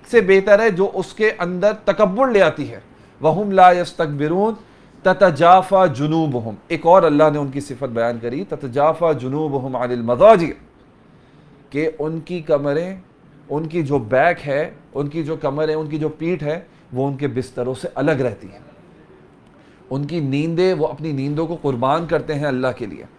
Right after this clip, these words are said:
वो तहज्जुदों में उठते हैं, उस वक्त इबादत करते हैं जब दुनिया सो चुकी होती है,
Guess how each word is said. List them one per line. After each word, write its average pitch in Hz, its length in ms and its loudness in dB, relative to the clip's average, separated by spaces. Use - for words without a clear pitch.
वो 185 120 -2
तहज्जुदों 196 600 2
में 254 80 4
उठते 175 280 2
हैं, 117 180 -12
उस - 320 0
वक्त 233 360 4
इबादत 185 540 6
करते 180 360 0
हैं 190 600 -4
जब 156 300 0
दुनिया 190 440 0
सो 175 240 -4
चुकी 170 300 -8
होती 135 360 -4
है, 151 160 0